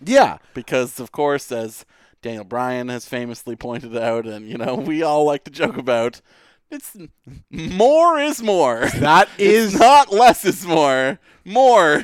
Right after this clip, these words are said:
Speaker 2: <laughs> is, is more.
Speaker 1: Well, and this, in some ways, before I talk about some of the excess things that I don't like, it is in some weird way a step in the right direction for W W E for me, where I do complain about so many pay-per-views leads to some very thin ones, not times for the stories to build, and I feel like this helps address that, don't you?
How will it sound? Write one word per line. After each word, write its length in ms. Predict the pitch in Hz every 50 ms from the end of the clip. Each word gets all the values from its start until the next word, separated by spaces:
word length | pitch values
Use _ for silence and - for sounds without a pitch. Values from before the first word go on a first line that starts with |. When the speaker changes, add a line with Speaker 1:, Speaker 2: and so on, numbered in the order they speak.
| 202 190
Speaker 2:
<laughs> 120 | - -
is, 300 | 208 - - - - -
is 260 | 180 170 - - 139
more. 480 | 160 160 151 - 131 131 117 127 165 254
Speaker 1:
Well, 120 | 262 277 294
and 100 | 285 330
this, 140 | 381 -
in 180 | - 302 302 285
some 340 | - - - 220 208 190 185
ways, 260 | 156 120 123 131 -
before 300 | 156 151 - 202 202 208
I 80 | 180 156
talk 240 | - 156 143 -
about 140 | 143 131 -
some 80 | - 143
of 60 | 131
the 120 | 123 -
excess 340 | 127 - - - 143 120 -
things 200 | - 135 127 120
that 100 | - 131
I 60 | 127
don't 340 | 123 - - 147 151 135 135
like, 220 | 120 113 127 - 165
it 120 | - -
is 160 | 294 381 392
in 80 | 392 226
some 340 | - - - - 160 175 170
weird 200 | 160 151 143 127
way 120 | 131 123
a 60 | 117
step 240 | - - 147 120 -
in 60 | 127
the 60 | 117
right 140 | 117 113 107
direction 400 | - 123 180 208 - - 156 123
for 100 | - 127
W 240 | 107 107 98 101 101
W 300 | 95 95 90 95 95 92
E 80 | 92 90
for 180 | - - 98
me, 180 | 92 90 85 85
where 160 | 85 95 98
I 120 | 104 107
do 260 | 110 107 - 120 123 127
complain 320 | - 123 113 117 110 120
about 180 | 120 107 87 -
so 180 | - 131 120
many 140 | 113 113 110
pay-per-views 540 | 107 107 101 107 120 110 107 117 113 104 -
leads 180 | 98 104 - -
to 60 | 104
some 140 | - 104 87
very 240 | 87 117 117 123 117
thin 320 | - _ - 113 117 120
ones, 340 | 120 120 120 117 117 107 110
not 200 | 131 123 - -
times 320 | - 123 127 123 127 -
for 100 | - 143
the 80 | 120 117
stories 440 | - - - 123 113 110 110 110 -
to 80 | 135 117
build, 300 | 98 110 120 135 147 170
and 180 | 170 156 151
I 220 | 160 180 202 226 -
feel 100 | - 320
like 100 | 294 -
this 120 | 170 143
helps 220 | - 143 127 - -
address 300 | 117 - 120 107 - -
that, 220 | - 131 139 156 -
don't 180 | 165 147 120
you? 200 | 113 160 180 196